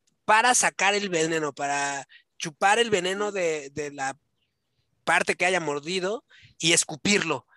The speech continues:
y salvar el día, y ahí se va en su caballo. ¿Esto es mito o realidad? ¿Es, es, esto es bueno hacerlo cuando una serpiente muerde a una persona, chuparle el,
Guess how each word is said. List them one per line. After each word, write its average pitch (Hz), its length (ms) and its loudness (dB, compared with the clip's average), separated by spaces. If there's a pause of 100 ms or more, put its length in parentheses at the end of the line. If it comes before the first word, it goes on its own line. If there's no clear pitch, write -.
y 151 180 -6
salvar 165 400 2
el 180 160 -4
día, 156 220 -2
y 147 100 -4
ahí 175 100 -2
se 175 140 -2
va 156 260 0 (420)
en 143 140 -4
su 156 160 -10
caballo. 151 540 0 (300)
¿Esto 240 220 0
es 262 120 -4
mito 269 420 -4
o 180 100 -2
realidad? 139 540 -4
¿Es, 214 420 -2 (160)
es, 208 220 -2
esto 202 300 -6
es 220 100 -12
bueno 160 340 -4
hacerlo 202 320 -2
cuando 156 220 -8
una 175 120 -6
serpiente 147 360 -10
muerde 147 200 -8
a 147 40 -8
una 147 80 -10
persona, 135 400 -14
chuparle 139 340 -14
el, 113 180 -20